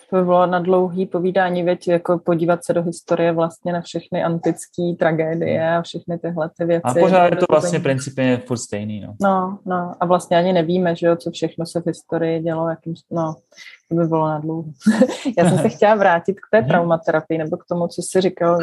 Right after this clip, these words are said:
Speaker 1: mě zaujal ten tvůj výcvik, že než jsme začali natáčet, tak jsi říkal, že vlastně,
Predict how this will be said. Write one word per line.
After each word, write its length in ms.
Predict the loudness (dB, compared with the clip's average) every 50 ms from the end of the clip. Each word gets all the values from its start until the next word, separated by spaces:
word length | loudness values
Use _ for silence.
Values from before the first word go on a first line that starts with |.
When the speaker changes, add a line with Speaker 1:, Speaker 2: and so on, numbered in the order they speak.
| 0 -2
Speaker 1:
mě 140 | -2 -2 0
zaujal 360 | 0 2 2 2 2 2 2
ten 180 | 0 -2 -2
tvůj 220 | 0 0 2 2 2
výcvik, 320 | 0 -2 -4 -4 -6 -4 -2 0
že 80 | 0
než 160 | 0 0 -2 -2
jsme 140 | -2 -2 -2
začali 160 | 0 0 0
natáčet, 440 | 0 2 4 2 2 2 0 -6 -12 -10 -8
tak 120 | -10 -10 -8
jsi 100 | -4 -4
říkal, 320 | -4 -4 -2 -2 0 -2 0
že 100 | -2 -2 -2
vlastně, 440 | -2 -2 -2 -2 -2 0 0 0